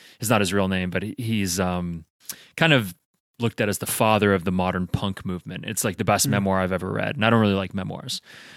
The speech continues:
Speaker 1: but he ends the book by s-, by saying, "God likes two things, change and a joke." And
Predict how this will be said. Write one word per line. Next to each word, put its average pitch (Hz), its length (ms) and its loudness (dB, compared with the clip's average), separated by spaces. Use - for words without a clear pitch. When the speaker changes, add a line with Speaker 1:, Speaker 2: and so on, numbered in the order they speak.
Speaker 1:
but 98 200 0
he 123 240 0
ends 131 340 4
the 117 80 0
book 113 380 0
by 98 160 0
s-, - 180 -4
by 92 280 -4
saying, 92 680 2
"God 104 420 2
likes 98 400 0
two 107 220 2
things, 90 760 -2
change 107 720 2
and 101 160 -2
a 90 60 0
joke." 92 460 -2
And 98 640 0